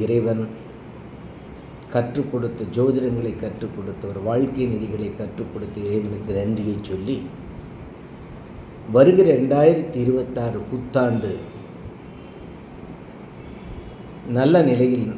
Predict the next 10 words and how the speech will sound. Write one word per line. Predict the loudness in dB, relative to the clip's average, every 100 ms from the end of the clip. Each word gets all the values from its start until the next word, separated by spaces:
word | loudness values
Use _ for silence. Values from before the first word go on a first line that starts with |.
| -8 0
தொடங்கட்டும். | 4 6 6 4 2 -2 -2 -8 -12 -6 2
எல்லாருக்கும் | 4 6 6 4 0 -2
அது | 0 -2 -4 -10 -6 -4
ஆசீர்வாதமாக, | -2 -2 -2 -2 -2 -4 -4 -6 -8 -10 -12 -8 -4
எல்லாருக்கும் | 0 2 2 0 -4 -6
அது | -6 -6
நன்மை | -2 0 0
உள்ளதாக | 0 -2 -4 -6 -6 -6
இருக்கட்டும் | -6 -6 -8 -6 -6
என்று | -8